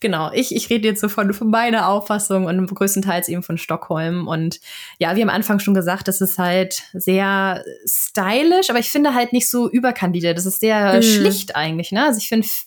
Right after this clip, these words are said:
Speaker 1: erstmal viele schlichte Schnitte, zeitlose Schnitte, viele, ich würd sagen, eher natürliche Farben. Also
Speaker 2: Mhm.
Speaker 1: es gibt auch manchmal so Leute, die so Muster mixen und so weiter, aber halt irgendwie sehr gekonnt. Also ich hab das Gefühl, das ist meistens eher so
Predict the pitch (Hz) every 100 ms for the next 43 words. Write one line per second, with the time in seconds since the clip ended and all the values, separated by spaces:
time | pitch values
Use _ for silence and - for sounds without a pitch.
0 | - - 320 294 294 285 - - _ -
1 | _ - - 254 254 277 277 262 262 254
2 | 262 - 240 240 - - 208 - 220 262
3 | - 277 269 226 240 247 254 247 - 247
4 | 240 240 226 233 - - - _ - -
5 | 240 240 226 214 208 208 208 190 196 185
6 | 180 185 165 - 202 214 262 - - -
7 | 311 330 320 196 202 202 196 247 240 214
8 | 208 226 - 330 - 254 277 262 262 254
9 | 226 226 220 214 214 196 226 - 277 262
10 | 262 254 247 240 233 226 226 220 202 202
11 | 202 208 208 208 202 185 - - 170 156
12 | 160 185 196 - - - 208 196 - -
13 | 208 208 233 240 233 220 208 202